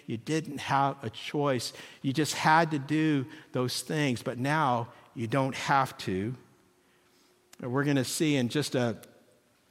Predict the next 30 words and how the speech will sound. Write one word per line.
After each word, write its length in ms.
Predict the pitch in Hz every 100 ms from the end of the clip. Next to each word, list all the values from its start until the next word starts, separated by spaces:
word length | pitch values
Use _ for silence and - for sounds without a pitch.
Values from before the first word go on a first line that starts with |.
| -
couple 300 | - 147 135
of 100 | 123
minutes 420 | 123 147 139 - 131
of 120 | 107
the 40 |
verses 380 | 113 139 139 120
that 100 | 127
are 120 | 117
ahead, 320 | 113 135 139
verses 260 | 120 113 113
eleven 320 | 123 131 131
to 80 | 107
fourteen, 680 | - 139 131 - 147 135 123 - - - -
that 140 | 123
Paul 300 | - 160 156
expects 560 | 127 - - 156 147 -
us 160 | 127 -
to 160 | 139
war 480 | 117 117 123 139 143
with 200 | 135 123
sin. 440 | - - 165 143
It's 140 | 117 -
a 60 |
battle, 480 | 110 139 139 151 113
it's 140 | 113 123
a 40 |
fight, 560 | - - 139 147 139 -
it's 160 | 123
a 60 | 120
war. 580 | 120 131 143 143 117